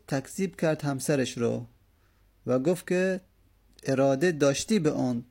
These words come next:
به این لفظ طلاق را، "لم يحلفها"، قسمش نمیده، مرد به زن قسم نمیده. "و لزمه الطلاق بتکذیبه لها"، و لازم زوج میشه، قسم نمیده بهش.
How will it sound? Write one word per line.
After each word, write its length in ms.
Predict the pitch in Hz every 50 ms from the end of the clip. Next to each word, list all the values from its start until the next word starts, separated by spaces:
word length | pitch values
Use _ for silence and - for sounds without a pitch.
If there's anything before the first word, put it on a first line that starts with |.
| _ _ _ _ _ _ -
به 80 | 117
این 200 | 127 127 127 123
لفظ 160 | 127 120 - - -
طلاق 400 | - 113 113 113 104 - - 117
را، 280 | 107 101 107 110 117 - _ _ _ _ _ _ _ _ _ _ _ _ _ _ _ _ _ _ _ _ _ _ _ _ _ _ _ _ _ _ _ -
"لم 260 | 120 131 165 202 180 156
يحلفها"، 720 | 131 - - 117 117 110 110 104 - - 110 104 110 113 - - - _ _ _ _ - -
قسمش 520 | - 127 120 - 156 160 165 175 165 - -
نمیده، 560 | 160 160 147 127 113 95 98 98 - 117 110 _ _ _ _ _ _ -
مرد 400 | 117 113 120 131 139 147 139 -
به 120 | - 123
زن 180 | 117 113 127 139
قسم 380 | 131 - - 113 - 143 135 135
نمیده. 340 | 139 143 135 123 110 117 110
"و 40 | 117
لزمه 380 | 117 120 135 135 156 175 180
الطلاق 420 | 170 160 - - 151 165 202 - 196
بتکذیبه 640 | 185 175 - 185 165 180 190 220 226 208 170 160
لها"، 360 | 147 135 131 131 135 127 143 - _ _ _ _ _ _ _ _ _ _ _ _ _ _ _ _ _ _ _ _ _ -
و 80 | - 131
لازم 920 | 143 147 147 156 156 165 170 160 165 220 233 208 196 180 156 139 123 117 113 - 156 - _ _ _ _ _ _ _ -
زوج 460 | 131 123 113 113 127 156 190 208 190
میشه، 280 | 156 151 135 - - - -
قسم 300 | 147 143 - 180 170 170
نمیده 360 | 180 208 214 214 214 196 202
بهش. 360 | 190 196 202 208 208 - -